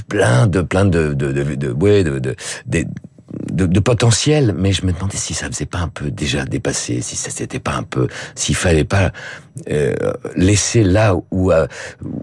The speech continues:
où, où on l'avait laissé, ce, ce mythe, et, et, pr-,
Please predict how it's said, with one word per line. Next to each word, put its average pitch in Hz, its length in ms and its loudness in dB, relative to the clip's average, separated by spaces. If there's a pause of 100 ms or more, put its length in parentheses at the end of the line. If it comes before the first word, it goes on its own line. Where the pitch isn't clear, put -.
où, 85 280 2
où 82 280 0
on 90 40 4
l'avait 92 200 4
laissé, 90 360 2
ce, - 200 -4
ce - 140 0
mythe, 101 480 2
et, 76 140 -4 (180)
et, 82 60 -2
pr-, - 180 -4